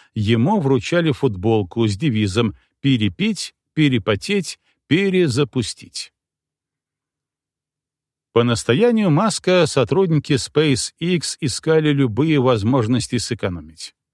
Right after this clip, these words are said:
Вместо того, чтобы заасфальтировать ста сорока метровую дорогу от ангара до стартовой площадки, они соорудили для транспортировки ракеты колесную люльку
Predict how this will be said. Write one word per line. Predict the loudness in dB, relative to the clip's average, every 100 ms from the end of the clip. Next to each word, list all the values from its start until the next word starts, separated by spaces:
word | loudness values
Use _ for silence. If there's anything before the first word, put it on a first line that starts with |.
| _ _ _ _ -2
Вместо | 0 2 0 -2 -2 0
того, | 0 0 0
чтобы | -2 -2 0 0 -4 _ _
заасфальтировать | 0 2 2 0 -2 -2 -4 0 2 2 0 -6
ста | -6 0 0
сорока | 0 0 0 0 0
метровую | 0 0 0 0 2 0
дорогу | 0 0 0 2 0
от | 0 0
ангара | -2 0 2 2 0 -2 -20 _ 0
до | 0
стартовой | 2 0 0 2 -2
площадки, | 0 -2 -2 -6 -8 -14 -20 _ _ _ _ _ -4
они | 0 2 2 2 2
соорудили | 2 2 2 0 0 2 0
для | 2 2
транспортировки | 2 0 0 -2 -2 -2 -2 -2
ракеты | -2 -2 -4 -2 0 -2 _ _ -2
колесную | 0 0 -4 -2 0
люльку | 2 2 0 0 0